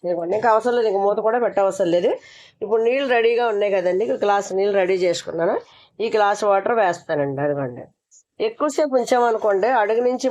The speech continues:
మాడు కింద వచ్చేస్తుంది అనమాట, అసలు ఉన్న టేస్ట్ మారిపోద్ది, కర్రీ టేస్టే. ఇప్పుడు వంకాయలో కూడా నీరు ఉంటుందండి, అందువలన మనం నీళ్ళు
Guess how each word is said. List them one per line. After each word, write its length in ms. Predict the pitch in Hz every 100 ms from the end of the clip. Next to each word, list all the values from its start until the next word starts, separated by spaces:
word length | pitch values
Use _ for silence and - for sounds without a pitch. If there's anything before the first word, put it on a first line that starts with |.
| 214
మాడు 260 | 202 208 220
కింద 140 | 226 208
వచ్చేస్తుంది 420 | 185 190 180 180
అనమాట, 200 | 170 165 180
అసలు 120 | 180 196
ఉన్న 120 | 202 202 226
టేస్ట్ 300 | 233 233 247 233
మారిపోద్ది, 460 | 202 196 190 175 202
కర్రీ 240 | 196 208 220
టేస్టే. 420 | 202 180 - 160 - _ _ _ _ _ _ _ _ _ _ _ _ _ _ -
ఇప్పుడు 200 | 208 247
వంకాయలో 400 | 226 220 262 262 254
కూడా 140 | 269 277
నీరు 180 | 240 247
ఉంటుందండి, 380 | 240 208 190 180
అందువలన 380 | 196 208 202 220 277
మనం 140 | 240 214 202
నీళ్ళు 220 | 226 247